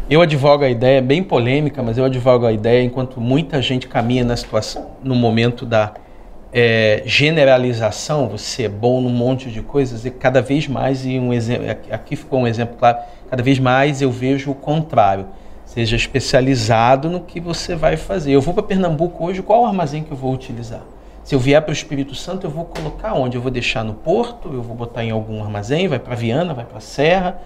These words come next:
São situações completamente diferentes que só o,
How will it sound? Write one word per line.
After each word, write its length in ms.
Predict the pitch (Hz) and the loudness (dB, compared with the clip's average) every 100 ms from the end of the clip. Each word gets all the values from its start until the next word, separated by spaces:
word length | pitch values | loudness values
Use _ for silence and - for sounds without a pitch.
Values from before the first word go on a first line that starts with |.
| - - | -14 -6
São 140 | 165 | -2
situações 360 | 160 185 185 220 | 2 2 2 0
completamente 760 | 214 254 - 349 359 - 349 247 | 0 0 0 -2 -4 -4 -4 -2
diferentes 960 | 185 - 240 175 190 277 - 330 - - - - | -4 2 4 6 6 4 0 -6 -8 -12 -20 -18
que 100 | - | -2
só 460 | - - 226 330 359 | 2 4 6 6 6
o, 320 | 269 160 127 | 6 4 2